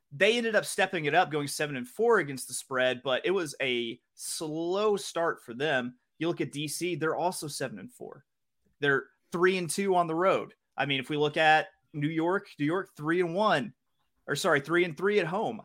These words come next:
I don't know. Everything seems perfect for, for D C. D C's obviously, I'm hoping that,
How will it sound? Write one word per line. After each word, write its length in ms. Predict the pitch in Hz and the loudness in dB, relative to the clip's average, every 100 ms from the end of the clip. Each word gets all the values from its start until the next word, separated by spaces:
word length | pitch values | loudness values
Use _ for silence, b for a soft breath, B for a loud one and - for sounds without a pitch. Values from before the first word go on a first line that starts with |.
| - | -4
I 160 | 160 | -2
don't 140 | 202 202 | 0 2
know. 100 | 196 | 2
Everything 460 | 143 160 160 185 | 2 0 -2 -4
seems 260 | - 185 - | -6 -10 -12
perfect 460 | - 185 202 139 | -6 -6 -4 -8
for, 260 | 151 143 120 - | -6 -6 -8 -8
for 120 | 147 | -10
D 200 | 127 131 | -8 -10
C. 300 | 131 147 170 | -8 -8 -6
D 160 | 139 127 | -6 -6
C's 400 | 139 135 - _ _ - | -6 -8 -8 _ _ 0
obviously, 640 | 135 165 151 147 127 123 B B B B B | 2 2 0 -2 -4 -4 B B B B B
I'm 120 | 170 | 6
hoping 300 | 202 294 302 | 8 8 6
that, 300 | 214 175 143 | 6 8 6